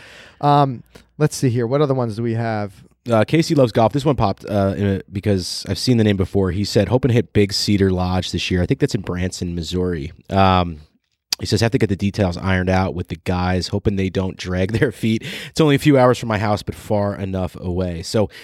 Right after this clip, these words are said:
Speaker 2: that's the place. And I responded because that's where Scott McCarron, he, uh, he got married. And
Speaker 1: Yeah.
Speaker 2: he came on the show and he was talking about it. And I've always loved the way that place looks. I wish we could, we can get out there one day.
Speaker 1: Yeah, and that's, that's
Speaker 2: Top of
Speaker 1: with
Speaker 2: the
Speaker 1: that
Speaker 2: rock.
Speaker 1: epic range,
Speaker 2: Yep.
Speaker 1: right? Yeah. That,
Speaker 2: Mm-hmm.
Speaker 1: we, we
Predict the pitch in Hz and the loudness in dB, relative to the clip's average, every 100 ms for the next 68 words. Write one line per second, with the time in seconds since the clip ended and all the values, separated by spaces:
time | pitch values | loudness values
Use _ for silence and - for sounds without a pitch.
0 | - - 143 131 - - 123 110 107 110 | -16 -2 2 2 0 0 2 2 2 2
1 | 127 - 110 107 90 - 95 107 110 - | 2 2 2 2 -2 -2 0 2 0 0
2 | 98 - 101 98 - 101 95 95 95 _ | -2 -2 -4 -4 -8 -4 -2 -4 -8 _
3 | - 98 90 98 92 92 107 87 - _ | -6 -4 -2 -2 -2 0 0 -2 -8 _
4 | _ - 131 117 117 101 95 - 101 92 | _ 0 2 4 4 2 0 2 2 2
5 | 92 - 107 101 90 87 87 - - - | -2 -2 -2 -2 -4 -4 -6 -10 -20 -20
6 | - _ 98 101 92 73 101 120 175 131 | -20 _ 0 2 2 2 4 6 4 2
7 | _ - 98 104 104 101 101 98 95 92 | _ -6 0 4 4 4 4 6 4 2
8 | 90 87 85 85 82 - - _ - 117 | 0 -2 -4 -6 -10 -12 -20 _ -2 2
9 | 131 117 87 92 87 80 80 80 82 82 | 2 0 -6 -8 -8 -8 -8 -8 -8 -10
10 | 87 123 120 123 156 202 - 202 135 180 | -10 -10 -8 -6 -2 -4 -2 2 4 6
11 | - 170 170 160 160 - - 151 147 117 | 6 4 4 2 2 -2 -6 -4 0 0
12 | 104 113 120 117 107 92 - 113 120 135 | 0 -2 -2 -2 -4 -8 -6 -4 -2 0
13 | 151 151 165 | 0 0 -2